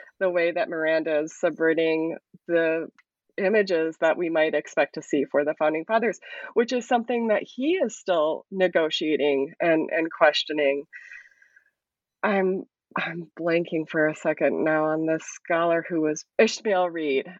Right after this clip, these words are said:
um, who was very, very critical of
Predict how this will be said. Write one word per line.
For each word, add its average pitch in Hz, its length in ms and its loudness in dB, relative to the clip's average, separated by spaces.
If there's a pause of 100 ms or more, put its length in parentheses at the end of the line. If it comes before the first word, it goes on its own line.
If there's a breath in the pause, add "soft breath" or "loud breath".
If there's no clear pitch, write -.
um, 156 480 0 (320)
who 156 520 0
was 165 440 4 (140)
very, 170 720 -2
very 214 340 -2
critical 127 640 -4 (400 loud breath)
of 165 300 2